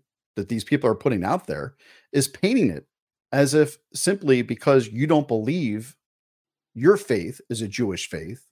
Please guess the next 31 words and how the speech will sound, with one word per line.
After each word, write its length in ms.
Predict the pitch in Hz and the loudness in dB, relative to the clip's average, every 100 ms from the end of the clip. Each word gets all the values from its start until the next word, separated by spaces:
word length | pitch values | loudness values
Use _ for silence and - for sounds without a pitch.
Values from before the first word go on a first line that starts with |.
| _ _ _ _ _ _ _ _ | _ _ _ _ _ _ _ _
part 180 | 139 131 | 4 4
of 80 | 110 | 4
that, 300 | 90 85 - _ _ _ _ | 0 -2 -4 _ _ _ _
then 200 | - 135 | -2 0
therefore 680 | 123 139 165 - 104 71 101 _ _ | 4 4 2 0 -6 -6 -8 _ _
you 160 | - 151 | -4 -2
should 180 | 143 135 | -2 0
be 100 | 135 | 0
wiped 360 | 104 120 131 | 4 2 4
off. 280 | 165 131 - _ | 2 2 -6 _
Tell 160 | - 185 | -2 0
me 140 | 226 | 0
how 180 | 165 165 | 2 0
that 280 | 135 147 - | 2 2 0
isn't 280 | 110 87 87 _ _ _ - | -6 -6 -10 _ _ _ -2
an 100 | 139 | 0
extermination 880 | 135 - 165 160 120 160 - 90 - | 0 -2 0 2 2 -2 -4 -8 -6
on 120 | 120 | -4
the 80 | 120 | -4
complete 300 | - 131 123 | -4 0 2
opposite 440 | 117 170 - 85 | 4 2 -4 -10
side. 340 | - 87 62 - _ _ _ _ | -6 -6 -8 -14 _ _ _ _
How 120 | 147 | 4
is 100 | 151 | 4
that 200 | 135 151 | 4 0
not 200 | 135 120 | 0 -4
calling 300 | - 135 120 | -2 -2 -2
for 180 | 113 110 | -4 -4
a 80 | 92 | -6
genocide 720 | 95 139 123 - 87 67 90 _ _ _ _ _ _ _ - | -2 0 0 -2 -6 -6 -10 _ _ _ _ _ _ _ 0
of 280 | 135 123 | 2 2